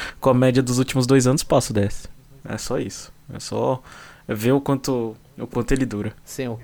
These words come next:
Speaker 2: o que a Nintendo tem pra ele agora,
Speaker 1: É.
Speaker 2: né? E o, o Game Boy,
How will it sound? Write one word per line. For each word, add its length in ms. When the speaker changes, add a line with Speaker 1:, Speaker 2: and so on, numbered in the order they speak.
Speaker 2:
o 140
que 120
a 60
Nintendo 320
tem 180
pra 240
ele 120
agora, 400
Speaker 1:
É. 40
Speaker 2:
né? 160
E 160
o, 480
o 120
Game 220
Boy, 480